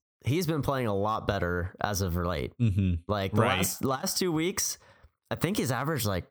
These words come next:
Speaker 1: twenty-five points a game, eight rebounds, nine assists, something like that.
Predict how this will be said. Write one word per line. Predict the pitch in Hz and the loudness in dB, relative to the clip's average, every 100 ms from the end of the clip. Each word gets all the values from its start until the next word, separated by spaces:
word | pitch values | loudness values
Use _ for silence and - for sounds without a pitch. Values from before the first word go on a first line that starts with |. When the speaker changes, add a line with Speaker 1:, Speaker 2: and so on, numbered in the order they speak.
| - | -4
Speaker 1:
twenty-five | - 95 113 113 120 127 127 | 0 2 0 0 0 0 -2
points | - 120 123 | 0 0 0
a | 113 | 0
game, | 110 107 117 117 117 117 123 _ | 2 2 0 0 2 0 -2 _
eight | 110 113 | -2 0
rebounds, | 95 113 113 107 | 0 0 0 0
nine | 113 | 0
assists, | 110 120 120 | 0 -2 0
something | 113 104 117 | -2 0 0
like | 117 113 | 0 0
that. | 117 113 | -2 -4